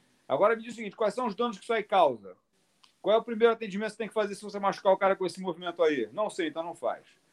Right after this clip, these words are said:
Tu quer fazer um movimento, você vai ser responsável pela lesão que aconteceu. Tu vai botar na conta do professor. Eu aprendi a fazer o golpe, machuco o meu colega, quem tem que levar pro hospital é o professor. Como é que é, como é que é a situação? Então, a responsabilidade por golpe de finalização com esse risco que a chave de tornozelo traz,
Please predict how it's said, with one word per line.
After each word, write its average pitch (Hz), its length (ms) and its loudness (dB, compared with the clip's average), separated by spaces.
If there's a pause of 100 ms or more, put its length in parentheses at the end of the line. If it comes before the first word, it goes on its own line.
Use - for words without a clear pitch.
(440)
Tu - 80 -20
quer 185 160 4
fazer 180 200 4
um 190 40 0
movimento, 175 320 2
você 180 80 0
vai 175 100 6
ser 180 120 0
responsável 180 560 2
pela 190 200 2
lesão 175 300 2
que 190 60 -4
aconteceu. 175 480 2
Tu 143 60 0
vai 170 100 4
botar 165 220 4
na 180 100 0
conta 170 200 -2
do 156 80 -6
professor. 156 640 -2
Eu 143 100 -4
aprendi 160 280 0
a 160 60 2
fazer 156 260 0
o 156 80 4
golpe, 196 380 2
machuco 190 440 -2
o 180 40 -20
meu 175 140 -6
colega, 190 440 -2
quem 208 160 -6
tem 202 160 -6
que 202 60 -16
levar 196 200 -2
pro 208 80 -10
hospital 175 280 -2
é 214 40 4
o 214 40 -8
professor. 196 460 -8
Como 180 120 -14
é 208 80 -10
que 214 60 -12
é, 202 60 -10 (180)
como 185 160 -8
é 196 60 -2
que 202 60 -6
é 190 40 -4
a - 20 -4
situação? 175 560 -2 (880)
Então, 180 320 6
a 196 40 12
responsabilidade 196 840 6
por 147 140 -4
golpe 151 240 4
de - 0 -
finalização 143 500 -2
com 170 200 2
esse 226 280 0
risco 175 540 -6
que - 100 -4
a 151 140 4
chave 151 160 0
de 139 60 -10
tornozelo 139 340 0
traz, 175 500 2